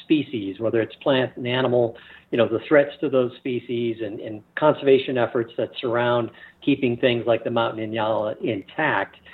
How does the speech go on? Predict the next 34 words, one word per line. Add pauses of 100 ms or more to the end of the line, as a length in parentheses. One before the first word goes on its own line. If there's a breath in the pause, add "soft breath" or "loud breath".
(280 loud breath)
and,
and
their
population
healthy. (380 loud breath)
And,
and
the
Russo's (100)
family,
it's,
it's
Nassos (100)
Russos,
who's
a, (380 loud breath)
was
a, (640)
a
Greek
that
was
born
in,
in
Africa
and, (340 soft breath)
and
created
this
amazing
safari
company
that